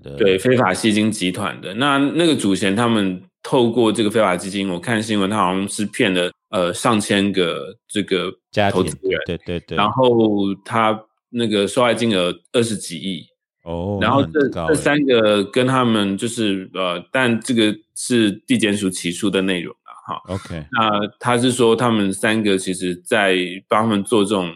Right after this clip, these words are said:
Speaker 2: 呃，律师见证，好像是一件收一千，但是，呃，就是还可以赚到上，上百万。简单讲，就他们光是这个见证的案子，可能就做了几千件这样子。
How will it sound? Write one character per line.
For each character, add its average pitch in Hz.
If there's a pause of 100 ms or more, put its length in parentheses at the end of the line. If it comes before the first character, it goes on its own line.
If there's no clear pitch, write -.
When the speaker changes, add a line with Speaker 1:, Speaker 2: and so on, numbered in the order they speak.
(160)
Speaker 2:
呃， 90
律 107
师 104
见 95
证， 92
好 92
像 110
是 120
一 101
件 104
收 95
一 95
千， 87 (560)
但 156
是， 139 (600)
呃， 101 (560)
就 147
是 139 (100)
还 113
可 117
以 104
赚 107
到 104
上， 101
上 107
百 87
万。 95
简 95
单 117
讲， 95
就 110
他 120
们 98
光 117
是 117
这 110
个 107
见 101
证 95
的 95
案 104
子， 90
可 90
能 87
就 101
做 92
了 90 (480)
几 90
千 104
件 98
这 90
样 85
子。 -